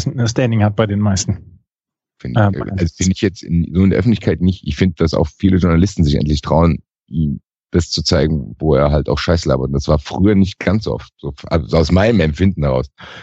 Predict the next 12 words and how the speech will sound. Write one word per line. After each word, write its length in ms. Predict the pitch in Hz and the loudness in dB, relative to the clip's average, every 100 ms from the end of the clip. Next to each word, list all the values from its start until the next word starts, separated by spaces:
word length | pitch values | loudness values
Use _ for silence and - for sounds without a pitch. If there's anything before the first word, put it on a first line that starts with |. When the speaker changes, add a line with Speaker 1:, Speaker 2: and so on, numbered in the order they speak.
| - | -4
Speaker 2:
Kann 160 | 95 | 0
auch 140 | 92 76 | 2 0
falsch 320 | - 87 85 | -2 -2 -2
sein, 180 | 65 55 | -4 -4
aber 220 | 69 67 _ - - - _ _ _ _ _ _ _ | -4 -6 _ -20 -20 -20 _ _ _ _ _ _ _
für 240 | - 120 | -6 2
mich 280 | 113 151 160 - | 4 4 2 -4
wirkt 480 | 104 113 139 - 123 | -4 0 0 -2 0
er 220 | 131 117 | 2 2
trotzdem 460 | 127 131 - 117 107 | 0 -2 0 2 2
nicht 220 | 104 101 | 2 0
mehr 420 | 98 92 90 82 | 2 2 2 0